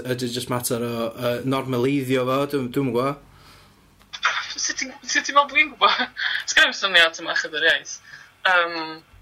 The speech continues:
Speaker 2: dwi'n meddwl, ti jyst yn gor'o' fatha rhagyn ymlaen, wyt? Jyst deud, "Fuck it,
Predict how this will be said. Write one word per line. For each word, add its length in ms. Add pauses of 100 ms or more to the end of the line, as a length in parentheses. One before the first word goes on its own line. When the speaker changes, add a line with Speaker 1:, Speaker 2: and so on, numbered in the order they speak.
(840)
Speaker 2:
dwi'n 120
meddwl, 560 (760)
ti 400
jyst 160
yn 80
gor'o' 240
fatha 240
rhagyn 240
ymlaen, 320
wyt? 300
Jyst 180
deud, 240 (320)
"Fuck 240
it, 240